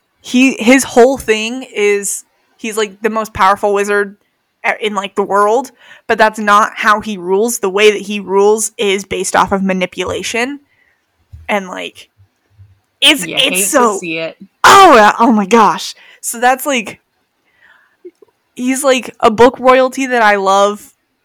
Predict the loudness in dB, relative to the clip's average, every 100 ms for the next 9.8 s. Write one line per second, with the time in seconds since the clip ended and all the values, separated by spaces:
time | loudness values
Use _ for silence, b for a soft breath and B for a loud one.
0 | _ -8 2 2 2 -2 -6 -6 -6 -6
1 | -6 -4 -4 -4 -8 -4 -4 -2 0 2
2 | 2 0 -6 -6 -6 -10 -8 -8 -8 -8
3 | -8 -8 -8 -12 -12 -12 -8 -6 -4 -4
4 | -6 -14 _ 0 0 -2 -14 _ _ -6
5 | -6 -6 _ _ _ 2 2 0 -2 -12
6 | _ _ _ _ 2 2 2 2 4 4
7 | 2 4 4 4 2 0 -2 -6 -12 -10
8 | -10 -12 b b b b _ _ -6 -2
9 | -2 -2 -2 0 -2 -2 -10